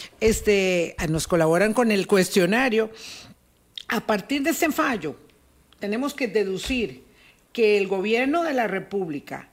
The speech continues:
no puede nombrar a ningún representante sectorial excepto sus propios tres miembros, evidentemente, donde tiene la potestad absoluta de este gobierno de triunvirato,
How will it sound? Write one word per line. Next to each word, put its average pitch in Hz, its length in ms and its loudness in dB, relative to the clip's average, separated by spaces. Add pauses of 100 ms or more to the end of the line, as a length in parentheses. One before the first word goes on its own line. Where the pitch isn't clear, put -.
(760)
no 233 440 4
puede 254 500 -4 (380)
nombrar 226 800 2 (360)
a 202 100 -4
ningún 202 340 -4
representante 233 880 -4
sectorial 226 720 -4 (640)
excepto 196 400 -2
sus 220 240 -4
propios 240 440 0
tres 247 320 2
miembros, 247 600 2
evidentemente, 196 880 0
donde 190 260 -6
tiene 180 320 -6
la 208 120 -4
potestad 180 440 -6
absoluta 247 680 0 (440)
de 233 360 4
este 233 460 -4
gobierno 220 440 -4
de 185 100 -6
triunvirato, 294 880 -4